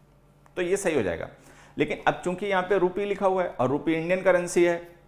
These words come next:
और हमें तो पता है कि इंडिया में ट्वेंटी फ़ाइव रुपीज का कोई कॉइन नहीं होता, पाँच रुपये का होता है, एक रुपये का होता है, दस रुपये का होता है, बीस रुपये का होता है, पच्चीस रुपये का कोई कॉइन नहीं होता।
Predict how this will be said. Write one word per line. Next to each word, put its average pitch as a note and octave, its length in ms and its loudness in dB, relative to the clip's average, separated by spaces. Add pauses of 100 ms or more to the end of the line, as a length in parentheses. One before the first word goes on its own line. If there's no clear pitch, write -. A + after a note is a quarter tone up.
(120)
और G2 240 2
हमें A2+ 280 0
तो B2+ 80 -2
पता C3 220 -2
है D3+ 60 -2
कि D#3 80 -4
इंडिया B2+ 220 0
में B2+ 140 -4
ट्वेंटी A2+ 300 -4
फ़ाइव G2+ 280 -4
रुपीज F#2+ 320 -8
का D#3 100 -8
कोई E3 180 -6
कॉइन F#2 220 -6
नहीं F2 200 -10
होता, - 240 -12
पाँच - 300 -10
रुपये G2 220 -8
का G2+ 60 -2
होता G#2+ 200 -6
है, E3 80 -6
एक A2+ 140 -8
रुपये G2 200 -10
का G#2+ 60 -8
होता - 160 -10
है, C#3 60 -10
दस G#2 140 -8
रुपये G2+ 220 -8
का A2+ 60 -6
होता C3 140 -6
है, C#3+ 60 -8
बीस A2 220 -6
रुपये F#2 180 -8
का E2 80 -12
होता F2 160 -18
है, - 60 -20 (560)
पच्चीस E3 300 -2
रुपये C#3 200 -2
का C3 80 2
कोई C#3 120 0
कॉइन F#2+ 220 -2
नहीं F2+ 160 -6
होता। - 240 -12